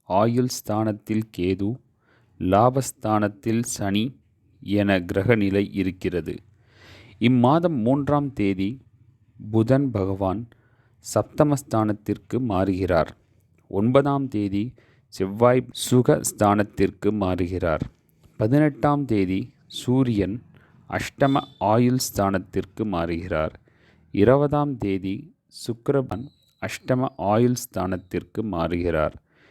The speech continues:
இருபத்தி மூணாம் தேதி புதன் அஷ்டம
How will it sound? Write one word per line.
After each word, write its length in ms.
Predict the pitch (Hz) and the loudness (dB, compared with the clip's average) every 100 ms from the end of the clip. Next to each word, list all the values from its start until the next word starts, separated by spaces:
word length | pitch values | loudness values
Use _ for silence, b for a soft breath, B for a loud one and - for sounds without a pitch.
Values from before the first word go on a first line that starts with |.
| b b - | b b 2
இருபத்தி 460 | 113 147 147 - | 4 4 0 -4
மூணாம் 440 | 123 110 123 131 127 | -2 -2 -2 -2 -2
தேதி 340 | 113 95 92 104 127 _ _ - | -4 -6 -4 -6 -8 _ _ -16
புதன் 460 | 101 101 98 101 135 b b b b - | -4 -4 -2 -4 -4 b b b b -12
அஷ்டம 480 | - - 127 123 | -10 -4 0 0